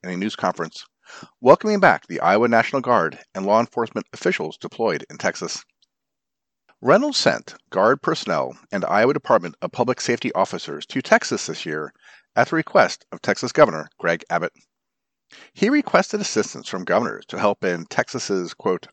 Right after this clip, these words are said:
"Operation Lone Star," end quote, a joint operation between the Texas Department of Safety and state military department to counter drug trafficking and illegal border crossings along the U S Mexico border. Reynolds said she designated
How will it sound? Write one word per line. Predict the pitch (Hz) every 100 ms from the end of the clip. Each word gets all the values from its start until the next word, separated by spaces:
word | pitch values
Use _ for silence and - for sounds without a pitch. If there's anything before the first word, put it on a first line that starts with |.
| _ -
"Operation | 175 190 190 - 170 175 143
Lone | 95 - -
Star," | - 73 69 -
end | 85
quote, | - 82 - _ _ _ _ - - - _
a | 104
joint | 101 127 175 -
operation | 120 - 113 117 - 60 - -
between | 98 - 104
the | 92 82 - _
Texas | - 120 - -
Department | - - 90
of | 113
Safety | - 107 - 76 - - - _ -
and | 101
state | - 139 - -
military | 107 135 - 143
department | 127 113 85 73 - _ -
to | 139
counter | - 220 107
drug | 80 113 120
trafficking | 127 120 - 78 - -
and | 95
illegal | 92 104 127
border | 113 117 110
crossings | - 123 - 76 -
along | 107 127 180 73 - -
the | 104
U | 135
S | 82 - -
Mexico | 95 - -
border. | 71 90 78 73 _ _ _ _ _ _ _ _ _ - - _ _ -
Reynolds | 104 160 233
said | - 135 101 62 -
she | - 113
designated | 104 101 - 135 87 76